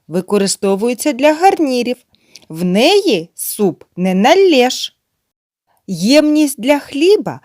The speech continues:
потрібна, щоб поставити нарізаний хліб на стіл. Також нам потрібні столові прибори. Виделкою ми їмо гарніри, м'ясо. Ложку використовуємо для перших страв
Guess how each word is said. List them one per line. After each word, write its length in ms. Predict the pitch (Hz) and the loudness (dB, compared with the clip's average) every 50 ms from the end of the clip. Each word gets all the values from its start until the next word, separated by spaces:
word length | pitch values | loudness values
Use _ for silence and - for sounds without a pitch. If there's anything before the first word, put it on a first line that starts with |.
| _ _ _ _ | _ _ _ _
потрібна, 560 | - 196 190 - - 277 302 240 262 254 240 | -4 -4 -2 0 2 0 2 2 0 -2 -2
щоб 280 | 214 - - 240 208 - | -2 0 0 0 0 2
поставити 800 | 208 208 208 - - - 220 220 220 196 208 196 190 - 196 185 | 0 0 0 -2 -2 0 2 2 2 2 0 -2 -2 -2 -2 -2
нарізаний 640 | 185 185 180 180 202 196 170 190 170 170 160 160 | 0 -2 0 0 0 0 0 -2 -4 -4 -4 -6
хліб 380 | - - - 220 302 370 - - - | -8 -8 -6 -4 -4 -4 -4 -4 0
на 160 | 339 392 403 | 0 0 0
стіл. 500 | - - - - 262 254 254 247 247 254 _ _ _ _ _ _ _ _ _ _ _ _ _ _ _ _ _ _ _ _ _ _ _ _ _ _ _ _ _ _ _ | -2 -8 -6 -4 -2 -2 -2 -2 -4 -8 _ _ _ _ _ _ _ _ _ _ _ _ _ _ _ _ _ _ _ _ _ _ _ _ _ _ _ _ _ _ _
Також 480 | - 208 196 247 269 - 349 349 339 - | -2 0 0 0 0 0 -2 -2 -2 0
нам 200 | 330 330 320 311 | -2 0 0 0
потрібні 600 | - 302 294 - - 262 240 208 165 - 160 135 | 0 -2 -2 -2 -4 -4 -4 -4 -6 -8 -12 -12
столові 500 | - - - - 214 254 285 302 294 330 | -12 -8 -2 -2 2 2 2 2 2 0
прибори. 680 | 311 - 311 330 339 262 277 285 254 190 - - - _ _ _ - - - _ | -2 0 -2 -2 -2 0 0 2 2 0 0 -4 -14 _ _ _ -20 -20 -20 _
Виделкою 840 | - 160 214 208 160 151 208 269 359 392 392 - 254 202 156 139 131 - _ | 0 4 4 4 4 4 4 4 4 4 2 -2 -4 -4 -4 -6 -10 -12 _
ми 200 | - 185 302 403 | -6 -4 -2 -2
їмо 380 | 403 370 277 226 190 220 311 381 | 0 0 0 0 0 0 0 0
гарніри, 720 | 330 285 285 247 202 185 180 180 185 180 156 156 151 - _ - | 0 0 0 0 0 0 -2 -2 -2 -4 -6 -8 -12 -14 _ -8
м'ясо. 720 | 170 180 185 160 151 190 190 190 180 - - - 151 147 _ _ _ - - - _ - | -4 -4 -4 0 0 0 2 0 0 -4 -6 -12 -12 -14 _ _ _ -20 -20 -18 _ -2
Ложку 460 | 190 220 302 415 440 - - - 392 | 2 4 4 4 4 0 0 0 2
використовуємо 1040 | 415 392 330 370 - 294 277 269 254 - - - 220 196 185 156 160 151 143 139 131 147 | 2 2 -2 0 0 0 2 2 0 0 0 0 2 2 2 0 -2 -4 -4 -8 -12 -8
для 200 | 156 147 196 196 | -2 0 0 0
перших 520 | - - 208 240 302 330 - - 440 427 | 0 0 0 2 2 0 0 -2 -2 -2
страв 480 | - - _ - 254 226 208 208 214 | -4 -8 _ -2 0 2 2 2 0